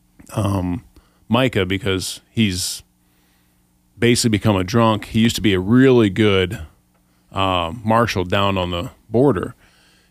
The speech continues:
and he got to the point where he let the gun do the talking instead of him thinking, and he got injured, and he basically, his shooting arm is worthless now. And what you're gonna see here is some,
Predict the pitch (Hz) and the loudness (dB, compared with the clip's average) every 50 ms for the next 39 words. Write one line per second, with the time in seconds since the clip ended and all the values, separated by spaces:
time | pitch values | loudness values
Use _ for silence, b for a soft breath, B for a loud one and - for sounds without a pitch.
0 | b b - 113 110 107 104 101 98 95 92 - - - _ _ _ _ _ _ | b b -4 -2 0 0 0 0 -2 -4 -6 -8 -14 -20 _ _ _ _ _ _
1 | _ _ _ _ 120 113 120 120 117 - - 113 - - 117 113 107 87 - 104 | _ _ _ _ 0 0 2 2 0 0 -2 -4 -2 0 0 0 0 0 0 -2
2 | 101 101 101 101 95 95 - - - - 110 110 107 107 107 - _ _ _ _ | 0 0 0 0 -2 -4 -6 -8 -10 -2 0 2 2 2 2 -2 _ _ _ _
3 | _ _ _ _ _ _ _ _ - 110 95 120 123 123 123 120 113 113 113 104 | _ _ _ _ _ _ _ _ -2 0 2 2 4 4 4 4 6 6 4 4
4 | 104 98 - 113 107 110 101 - 110 101 98 98 - 110 101 92 95 107 98 90 | 2 0 0 2 2 2 0 -2 -4 -4 -4 -2 -2 -2 -2 -2 -2 -4 -4 -6
5 | - - - 120 117 113 - 104 92 90 90 - - 101 95 95 95 98 92 92 | -6 -2 0 0 0 0 0 -2 -4 -4 -6 -6 -6 -6 -4 -4 -2 -4 -4 -2
6 | 98 95 92 90 95 110 113 104 95 95 90 90 90 90 90 92 90 87 98 104 | -2 -2 -2 0 0 0 0 0 0 -2 -2 -2 -4 -4 -4 -6 -4 -2 -2 -2
7 | 110 - - 98 90 90 98 87 90 127 - - - - - - - 139 123 110 | -2 -4 -4 -6 -4 -4 -4 -4 -4 -6 -10 -12 -16 -14 -4 0 2 2 4 2
8 | 92 90 92 90 92 92 90 90 117 - - - _ - 113 120 - - - - | 0 -2 -4 -4 -4 -4 -6 -6 -8 -10 -14 -18 _ 0 2 2 2 0 -4 -8
9 | 80 - - - 85 85 85 90 110 b b b b b b b b b b b | -10 -8 -6 -6 -4 -4 -4 -6 -8 b b b b b b b b b b b
10 | - 107 104 101 101 101 101 107 95 - 101 107 101 98 - - - 117 101 90 | -4 -2 0 0 0 0 0 -2 -2 -2 -2 0 0 0 -2 0 2 2 2 2
11 | 98 98 95 95 92 92 - - 95 90 90 90 110 | 2 2 2 0 0 -2 -4 -4 -4 -4 -4 -6 -8